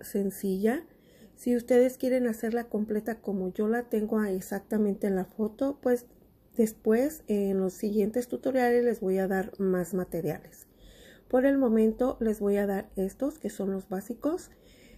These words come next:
Vamos a usar, eh, estos hilos en algodón. Estos son de dos milímetros, el color piel, rosa, blanco, verde y este dorado es un poco más pequeño, eh, de calibre.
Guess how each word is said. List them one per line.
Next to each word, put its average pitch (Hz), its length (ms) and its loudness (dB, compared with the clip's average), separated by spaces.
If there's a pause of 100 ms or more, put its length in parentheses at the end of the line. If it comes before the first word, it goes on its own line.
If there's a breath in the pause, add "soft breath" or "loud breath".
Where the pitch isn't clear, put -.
(220 loud breath)
Vamos 277 380 2
a 240 60 4
usar, 233 580 -2 (140)
eh, 202 540 0
estos 220 360 -2
hilos 226 320 0
en 202 260 0
algodón. 202 640 0 (300 soft breath)
Estos 226 320 0
son 226 300 2
de 208 120 4
dos 190 220 0
milímetros, 208 800 0 (140)
el 214 200 -4
color 185 340 -2
piel, 233 440 0 (100)
rosa, 202 600 -4 (520 loud breath)
blanco, 220 680 0 (160)
verde 190 640 0
y 240 140 0
este 262 180 -2
dorado 226 360 2
es 220 120 -4
un 220 100 0
poco 214 240 -6
más 202 220 0
pequeño, 196 600 -2 (880 loud breath)
eh, 190 560 2
de 190 120 4
calibre. 156 500 0